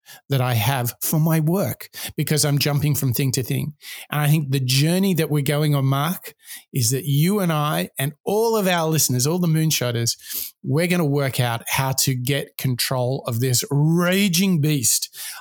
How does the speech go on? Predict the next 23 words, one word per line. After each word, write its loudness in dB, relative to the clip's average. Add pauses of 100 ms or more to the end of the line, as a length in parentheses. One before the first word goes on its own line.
of 0
not 2
only 0
email, 0
but -4 (100)
everything 0 (160)
that 0
is 2
fighting -2 (320)
to 0
distract -2
us, -2 (220)
to -2
take 0
us 2
away -2 (320)
from 2
deep 0
work, -2 (220)
from 2
work 0 (280)
that 0
matters. 2